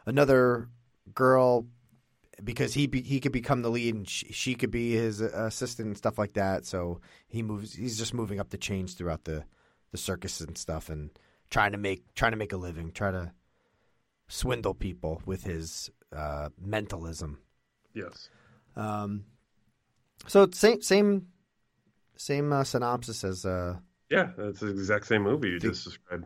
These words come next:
Speaker 1: Yeah. Uh, a little different, a little shorter. Obvi-, uh, the original is an hour and fifty. Guillermo's is an a-, two hours and thirty minutes.
Speaker 2: Yeah, so what, what are the big differences here? Is it just a lot more fucking dialogue, character building? What's going on?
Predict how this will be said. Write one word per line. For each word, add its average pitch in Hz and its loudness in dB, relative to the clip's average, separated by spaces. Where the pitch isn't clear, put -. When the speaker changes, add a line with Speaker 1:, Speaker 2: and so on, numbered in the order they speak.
Speaker 1:
Yeah. 131 8
Uh, 127 8
a - 8
little 175 8
different, 170 4
a - -6
little 151 10
shorter. 139 8
Obvi-, 110 2
uh, 113 6
the 104 0
original 113 2
is 101 -4
an 95 -4
hour 101 0
and 98 -8
fifty. 185 4
Guillermo's 143 8
is 113 0
an 95 -4
a-, 104 -4
two 202 10
hours 160 12
and 117 0
thirty 123 6
minutes. 85 -6
Speaker 2:
Yeah, 143 4
so - 6
what, 208 8
what 170 6
are 180 4
the 170 4
big 160 4
differences 135 0
here? 85 -6
Is 95 -2
it 98 -4
just 101 0
a 110 2
lot 98 6
more 95 6
fucking 98 2
dialogue, 110 6
character 107 4
building? 127 4
What's 123 4
going 127 6
on? 98 4